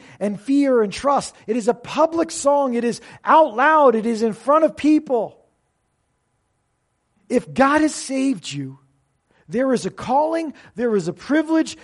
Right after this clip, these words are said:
there is a life that says, "I want people to know."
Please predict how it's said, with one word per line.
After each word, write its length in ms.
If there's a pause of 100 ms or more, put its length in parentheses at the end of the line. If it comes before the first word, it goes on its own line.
there 180
is 120
a 80
life 500
that 180
says, 360 (100)
"I 300
want 420
people 600 (360)
to 120
know." 380